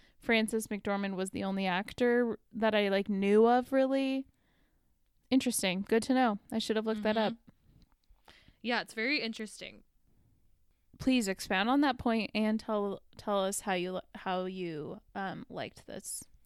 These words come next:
Speaker 1: film.
Speaker 2: Um, I'll do, like, I mean, it's pretty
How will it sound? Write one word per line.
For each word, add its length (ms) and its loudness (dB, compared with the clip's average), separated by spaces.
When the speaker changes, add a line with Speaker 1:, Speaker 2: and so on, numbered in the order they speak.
Speaker 1:
film. 260 -8
Speaker 2:
Um, 560 -2
I'll 140 0
do, 240 2
like, 240 0
I 80 -2
mean, 260 0
it's 240 -2
pretty 640 0